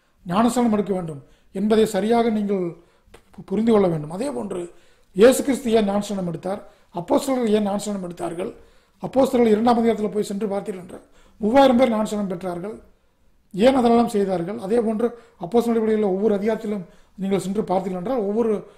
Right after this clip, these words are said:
ஒவ்வொரு அதிகாரத்திலும் ஒரு, அ, ஞானஸ்நானத்தினுடைய நிகழ்வு கொடுக்கப்பட்டிருக்கிறது.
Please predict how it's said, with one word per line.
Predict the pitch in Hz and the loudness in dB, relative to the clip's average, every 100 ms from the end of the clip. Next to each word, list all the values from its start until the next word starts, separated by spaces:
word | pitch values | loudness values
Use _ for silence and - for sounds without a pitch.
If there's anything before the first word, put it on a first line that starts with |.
| _ | _
ஒவ்வொரு | - 180 208 | -4 2 2
அதிகாரத்திலும் | 214 240 233 240 | 4 0 0 -2
ஒரு, | 208 208 190 180 175 165 160 _ _ _ 208 | 0 0 0 -4 -4 -8 -12 _ _ _ -14
அ, | 202 - 190 180 185 _ _ - 175 | -14 -10 -8 -10 -16 _ _ -8 -4
ஞானஸ்நானத்தினுடைய | 196 233 247 226 214 208 | -2 -2 -2 -2 -2 -2
நிகழ்வு | 185 190 247 | -2 -2 -2
கொடுக்கப்பட்டிருக்கிறது. | 214 208 196 180 170 165 151 | -4 -6 -8 -10 -12 -12 -18